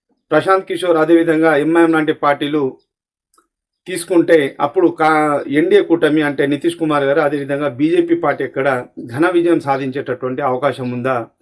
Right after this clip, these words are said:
చూడాల్సినటువంటి అవసరం అయితే ఉంది. So ఏదేమైనప్పటికీ కూడా బీఆర్ రాజకీయాలు అనేవి చాలా రసవత్తరంగా సాగుతూ ఉన్నాయి. ఎన్నికలు ఇంకో కొద్ది రోజులు ఉన్-, ఉంది అనగానే ఇన్ని రోజులు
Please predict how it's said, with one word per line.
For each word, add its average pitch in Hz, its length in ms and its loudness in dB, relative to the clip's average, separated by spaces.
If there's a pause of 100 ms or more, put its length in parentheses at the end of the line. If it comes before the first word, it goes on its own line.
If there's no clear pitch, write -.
(240)
చూడాల్సినటువంటి 131 760 -4
అవసరం 117 340 -4
అయితే 107 180 -8
ఉంది. 107 220 -8 (440)
So 175 60 2
ఏదేమైనప్పటికీ 180 920 2
కూడా 156 260 0
బీఆర్ 147 360 0
రాజకీయాలు 143 420 -4
అనేవి 131 300 -6
చాలా 131 160 -2
రసవత్తరంగా 131 800 -6
సాగుతూ 123 480 -6
ఉన్నాయి. 123 240 -8 (320)
ఎన్నికలు 208 760 4 (300)
ఇంకో 175 180 -2
కొద్ది 170 320 2
రోజులు 196 280 4
ఉన్-, 175 300 2
ఉంది 170 320 0
అనగానే 147 760 0
ఇన్ని 185 220 -2
రోజులు 190 400 6